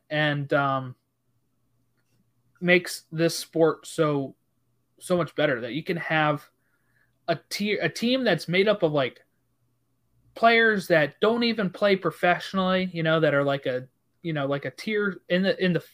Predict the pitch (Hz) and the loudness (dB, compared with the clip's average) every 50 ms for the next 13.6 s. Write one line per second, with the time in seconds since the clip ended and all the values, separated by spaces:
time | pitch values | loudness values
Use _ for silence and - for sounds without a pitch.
0 | _ _ - - - 254 247 247 - - - - 226 208 190 160 147 143 143 _ | _ _ -14 -6 -2 -2 -2 -2 -2 -14 -12 -8 -2 0 0 2 0 -2 -4 _
1 | _ - _ _ _ _ _ - 160 165 165 160 156 151 - _ _ _ _ _ | _ -20 _ _ _ _ _ 2 4 4 6 6 4 2 -2 _ _ _ _ _
2 | _ _ _ _ - 156 147 147 147 147 147 143 139 139 147 147 - - _ _ | _ _ _ _ -4 -2 0 2 2 2 2 0 0 -2 -4 -4 -4 -6 _ _
3 | _ _ - 185 196 196 180 170 151 143 139 135 135 127 - - - - - - | _ _ 2 4 4 4 4 4 4 2 0 0 -2 -4 -2 -4 -4 -4 -4 -6
4 | 214 202 190 175 156 160 160 160 156 147 135 135 131 131 - 156 160 143 151 170 | -2 2 2 4 4 4 2 2 0 -2 -2 -4 -4 -4 -4 -4 0 2 4 6
5 | 180 175 160 160 160 - - 165 156 151 135 139 131 - - 156 170 185 175 151 | 6 6 6 4 4 4 4 4 4 4 2 -2 -6 -6 -4 0 2 2 2 0
6 | 156 - - 175 165 165 165 156 - - 147 143 147 147 143 139 - _ _ _ | -2 -8 -8 -4 -4 -4 -4 -4 -6 -6 -4 -2 0 0 -2 -2 -6 _ _ _
7 | _ - - 160 - 175 165 165 - 180 165 156 147 - 156 147 - 147 139 - | _ -4 -2 2 6 6 6 6 6 0 0 0 0 0 -2 0 0 -4 -4 -2
8 | - 165 160 151 147 143 143 143 131 - _ _ _ _ _ _ _ _ _ _ | 0 2 4 4 4 2 0 -2 -6 -10 _ _ _ _ _ _ _ _ _ _
9 | _ - 143 139 139 135 135 135 - - - - - 180 170 - _ _ - 156 | _ -4 -2 0 2 2 2 0 -2 -4 -12 -10 -6 -6 -8 -8 _ _ -2 0
10 | 151 165 190 196 185 185 185 180 175 - - 151 127 131 175 190 180 175 165 165 | 0 2 0 0 0 0 -2 -2 -2 -4 -4 -4 0 2 2 2 4 2 -2 -2
11 | - 156 147 - 156 143 143 156 147 147 151 143 - 139 135 - 139 147 147 139 | -4 -6 -2 0 0 2 2 0 -2 -2 -6 -6 -6 -6 -2 0 2 4 4 4
12 | 139 143 139 131 131 131 123 - - - 247 269 214 180 - - - 147 131 - | 2 0 -2 -4 -8 -8 -8 -10 -8 -6 -4 -4 -4 -4 -8 -10 -10 -8 -4 0
13 | 247 320 330 208 156 127 127 160 - - - | 2 2 2 2 2 0 -2 -4 -6 -8 -16